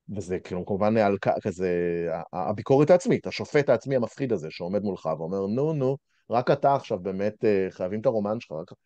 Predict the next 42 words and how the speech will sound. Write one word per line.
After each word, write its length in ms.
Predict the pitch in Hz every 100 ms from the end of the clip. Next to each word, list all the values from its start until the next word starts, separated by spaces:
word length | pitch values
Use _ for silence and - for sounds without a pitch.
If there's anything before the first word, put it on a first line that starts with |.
| _
כולם 160 | 143 170
מחכים 300 | 165 160 175
עכשיו 200 | - 98
לרומן 280 | 95 107
של 100 | 131
רועי 200 | 127 110
חן, 200 | - 123
לא 80 | 110
יכולים 200 | 98 127
להירגע 440 | 131 120 110 95 123
ממש, 580 | 127 76 67 - - _ _
כי 100 | -
אין 100 | 120
מספיק 280 | 156 - 151
ספרים 360 | - - 127 151
מעולים 360 | 139 120 139
הרי 220 | 135 98 85
בעולם." 380 | 78 76 76 76 _ _ _ _ _ _ -
ואנחנו 460 | - - - 110
כל 200 | - 214
הזמן 320 | 214 196 208 208
הורסים 400 | 135 120 - 196
לעצמנו, 440 | 135 107 110 92 95
כל 80 |
הזמן 120 | 131 143
מפחדים 500 | - - 113 165 135
נורא, 280 | 95 78 76 _ _ -
כי 20 | -
אנחנו 80 |
רוצים 200 | 107 143
לכתוב 200 | 135 139
את 60 | 127
הספר 340 | 101 139 117
הטוב, 420 | 98 - 156 113 76 76 _ _ -
הטוב, 360 | - 170 98
איך 140 | 127 165
נכתוב 280 | 139 175
את 80 | 226
הספר 340 | 127 160 147 101
הטוב 420 | - - 170 117
הזה, 240 | 82 85
ה-, 80 | 87